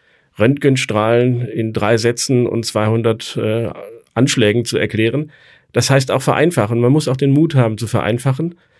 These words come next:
Es geht erstmal darum, das, was wir wirklich Spannendes haben, auch als wirklich Spannendes darzustellen, um Attraktivität zu schaffen. Und das ist, denke ich, ein ganz wichtiger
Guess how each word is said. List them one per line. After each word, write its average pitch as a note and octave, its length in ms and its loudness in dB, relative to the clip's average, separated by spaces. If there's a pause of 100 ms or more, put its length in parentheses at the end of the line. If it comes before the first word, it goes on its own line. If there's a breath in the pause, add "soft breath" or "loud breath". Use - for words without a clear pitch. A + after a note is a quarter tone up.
(120)
Es A#2+ 140 -6
geht - 160 0
erstmal B2+ 320 2
darum, C#3 560 0 (640)
das, B2 200 -2
was A#2 220 -2
wir B2+ 180 0
wirklich C3 260 -2
Spannendes A#2 480 0
haben, F#3 460 0
auch C3 260 -2
als - 340 -6
wirklich C3+ 300 -4
Spannendes B2+ 480 0
darzustellen, A2+ 680 -2
um A2+ 240 -6
Attraktivität C3 720 0
zu A#2 80 -4
schaffen. G#2+ 340 -4
Und G#2 140 -6
das B2+ 140 -4
ist, C3+ 120 -18
denke B2 180 -2
ich, - 100 -12
ein A#2 60 -12
ganz A2+ 200 -2
wichtiger C3+ 500 -2